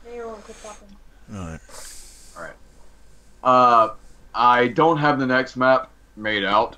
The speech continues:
Speaker 3: because I'm a lazy asshole, so I'm gonna go this, over this audibly.
Speaker 2: Okay.
Speaker 3: Giannis breaks out in a cold sweat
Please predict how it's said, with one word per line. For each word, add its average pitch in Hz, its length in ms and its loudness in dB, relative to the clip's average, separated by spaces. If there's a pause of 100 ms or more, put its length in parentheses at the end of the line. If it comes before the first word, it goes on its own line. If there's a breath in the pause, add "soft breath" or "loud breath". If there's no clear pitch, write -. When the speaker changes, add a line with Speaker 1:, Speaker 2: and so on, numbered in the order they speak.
(100)
Speaker 3:
because 95 400 -8
I'm 92 260 -2
a 87 80 -4
lazy 85 420 -8
asshole, 78 400 -10
so 73 220 -10
I'm 73 100 -12
gonna 76 180 -14
go 73 200 -10
this, 71 400 -10 (380)
over 107 260 2
this 98 400 0 (180)
audibly. 71 520 -2 (640 loud breath)
Speaker 2:
Okay. - 180 -4 (2500)
Speaker 3:
Giannis 277 460 4
breaks 226 300 4
out 196 200 2
in 120 60 -14
a 113 40 -14
cold 196 440 -2
sweat 127 840 -4